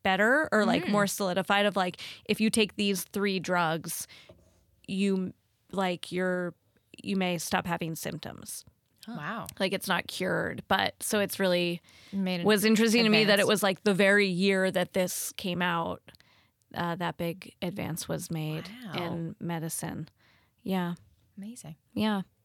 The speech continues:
Speaker 2: Wow.
Speaker 1: Um, and then I was, like, crying in my car today 'cause there was an aids activist who was like,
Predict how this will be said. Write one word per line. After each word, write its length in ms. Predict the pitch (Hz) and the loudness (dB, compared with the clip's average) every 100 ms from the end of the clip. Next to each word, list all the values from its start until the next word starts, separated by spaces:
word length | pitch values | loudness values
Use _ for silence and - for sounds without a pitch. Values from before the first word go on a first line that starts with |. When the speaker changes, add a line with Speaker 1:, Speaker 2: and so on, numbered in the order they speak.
| _ 247 | _ -16
Speaker 2:
Wow. 220 | 285 277 | -10 -6
Speaker 1:
Um, 400 | 175 175 170 185 | -4 -2 -4 -6
and 140 | - 185 | -2 0
then 120 | 185 | 2
I 140 | 185 | 4
was, 160 | 202 196 | 4 4
like, 220 | 196 185 | 2 0
crying 340 | - 185 185 180 | 0 2 2 2
in 80 | |
my 140 | 175 180 | 0 0
car 220 | - 175 | 0 0
today 260 | 175 180 175 | 0 -2 -2
'cause 160 | 202 | -4
there 120 | 185 165 | -2 -2
was 180 | 165 | -2
an 80 | 175 | -4
aids 200 | 160 160 | -4 -4
activist 500 | 147 147 185 165 - - | -4 -6 -8 -8 -8 -8
who 80 | |
was 260 | 185 170 - | -6 -6 -4
like, 380 | 170 165 - | -4 -4 -8